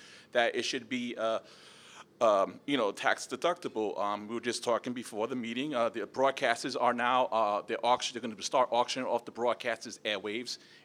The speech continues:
And in New Jersey, we have a project to say, "Hey, New Jersey, you have four broadcast,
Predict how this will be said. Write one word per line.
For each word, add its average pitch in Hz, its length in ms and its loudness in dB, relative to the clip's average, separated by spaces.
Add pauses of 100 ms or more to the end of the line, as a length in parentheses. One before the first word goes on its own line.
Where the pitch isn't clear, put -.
And 123 160 -2
in 127 60 -2
New 127 100 0
Jersey, 139 400 2
we 123 160 -4
have 120 160 2
a 117 60 -2
project 120 460 2
to - 80 -10
say, 117 320 0
"Hey, 135 160 -4
New 117 100 -8
Jersey, 120 280 -2
you 104 60 -8
have 110 120 -4
four 139 200 -4
broadcast, 135 640 -4